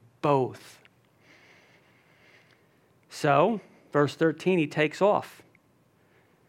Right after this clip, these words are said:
He took off physically, but he took off mentally probably way before then.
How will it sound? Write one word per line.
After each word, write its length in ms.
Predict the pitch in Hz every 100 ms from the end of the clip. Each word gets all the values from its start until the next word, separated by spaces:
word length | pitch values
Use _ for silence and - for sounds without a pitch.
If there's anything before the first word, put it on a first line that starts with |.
| _ _ _ _ _
He 100 | 170
took 240 | 165 277
off 180 | 214 160
physically, 680 | - 196 180 - 143 139 147 _ _ _
but 80 | 165
he 80 | 151
took 280 | - 269 -
off 240 | 170 151
mentally 400 | 156 156 - 139
probably 280 | - 135 123
way 200 | 123 139
before 360 | 131 117 123
then. 320 | 110 113 117